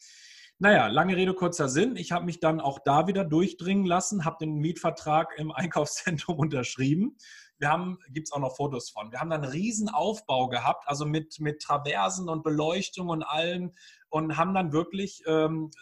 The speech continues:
äh, haben dann diesen Safe da stehen gehabt mit diesem, äh, mit diesem Luftballon. So.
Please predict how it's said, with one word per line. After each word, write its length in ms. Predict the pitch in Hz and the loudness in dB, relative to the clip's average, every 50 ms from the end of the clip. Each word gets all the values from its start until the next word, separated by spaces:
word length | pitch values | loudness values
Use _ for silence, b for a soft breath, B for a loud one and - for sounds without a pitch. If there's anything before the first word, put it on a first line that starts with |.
| - 147 | -14 -12
äh, 80 | 160 143 123 - | -12 -12 -10 -6
haben 180 | - 160 165 170 | -4 -2 -2 0
dann 200 | 170 165 160 156 | 0 -2 -2 -2
diesen 260 | 165 165 160 175 175 | -4 -2 -2 -2 -2
Safe 300 | - - 175 175 170 170 - | -2 0 2 2 0 0 -2
da 120 | 135 120 | -6 -6
stehen 320 | - - - 117 113 113 107 | -6 -8 -8 -10 -12 -12 -12
gehabt 260 | 107 104 101 - - | -10 -10 -10 -8 -8
mit 160 | 127 131 131 | -8 -8 -6
diesem, 480 | 151 156 151 151 151 151 151 147 147 139 | -6 -6 -4 -4 -4 -4 -4 -6 -8 -8
äh, 340 | 139 143 139 139 143 143 139 - - _ | -8 -6 -4 -4 -4 -6 -8 -10 -16 _
mit 160 | - 147 143 147 | -16 -14 -10 -8
diesem 220 | 147 151 156 156 | -6 -4 0 2
Luftballon. 500 | 160 170 170 - 127 117 110 110 104 110 _ _ | 2 2 2 0 -4 -4 -4 -6 -8 -12 _ _
So. 300 | - 120 117 101 - | -10 -8 -8 -8 -10